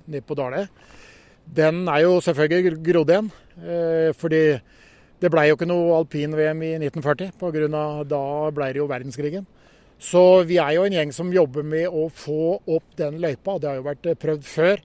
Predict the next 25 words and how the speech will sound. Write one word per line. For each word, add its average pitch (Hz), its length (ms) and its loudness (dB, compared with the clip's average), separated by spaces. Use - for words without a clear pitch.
men 147 140 -4
vi 156 80 2
er 147 140 2
jo 170 320 0
mye 165 460 -2
lenger 156 240 -2
framme 151 360 -6
nå 147 360 -6
enn 151 400 -10
vi 165 120 0
var. 160 260 2
Så 156 200 0
du 160 60 0
kan 139 120 0
si 156 140 -6
at 147 120 -4
når 151 280 -8
vi 165 80 -2
får 165 340 -2
begge 156 400 4
nedfartene 165 500 -4
oppe, 208 300 0
altså 147 200 -10
både 160 760 0
vestsida 165 420 2